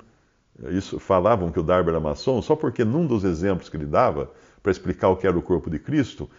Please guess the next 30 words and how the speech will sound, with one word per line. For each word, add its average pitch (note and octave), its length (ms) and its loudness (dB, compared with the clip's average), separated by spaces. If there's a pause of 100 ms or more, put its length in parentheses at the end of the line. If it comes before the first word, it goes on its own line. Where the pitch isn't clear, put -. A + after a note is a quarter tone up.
(180)
ele D#3 180 2
usou B2 260 4
o D3+ 40 6
exemplo C3 300 0
da C#3 60 -4
macena-, D3 500 -4
da A2+ 120 2
maçonaria, B2 960 2 (520)
que A#2 120 0
é A#2+ 60 6
uma C#3+ 180 2
corporação. E3 1000 4 (520)
É - 60 0
um B2+ 100 4
corpo D3+ 540 4
só C3 380 6
de C#3 100 -2
pessoas C3+ 560 4
com - 100 -6
as A2 80 0
mesmas A#2 300 0
intenções, B2 640 0
e A2 60 2
bababá, A2 400 4
bababá, B2+ 240 2
babá. A#2+ 500 2 (300)
Mas E3 180 4
ele G3 120 4
usou F3 180 6
exemplo. A#2 580 2